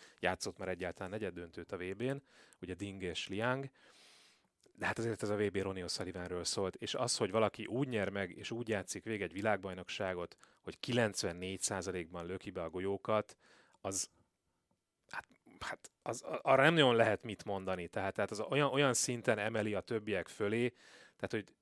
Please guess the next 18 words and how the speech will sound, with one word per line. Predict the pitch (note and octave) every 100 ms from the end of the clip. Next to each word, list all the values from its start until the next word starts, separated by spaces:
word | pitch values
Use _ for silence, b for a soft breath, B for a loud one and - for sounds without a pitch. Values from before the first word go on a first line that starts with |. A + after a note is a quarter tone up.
| _ -
John | B2+ A#2+
Higginset, | G#2+ A2+ A#2+ A2+ B2 -
nem, | C#3 C#3+
nem | C#3
azt | C3+
mondom, | C3+ A#2
hogy | A2+ A2
megalázta, | A2 G#2 - A2
mert | G#2
ez | G2+
nem | G2+ G2+
igaz, | G2 G2 F2+ B B B
de | G2
tizenhét | B2+ B2 A2 A2
tizenegyre | - A2 G#2+ G#2 G2+ G#2
úgy | A#2
győzte | A2 G#2+ F#2+ -
le, | F#2+ G2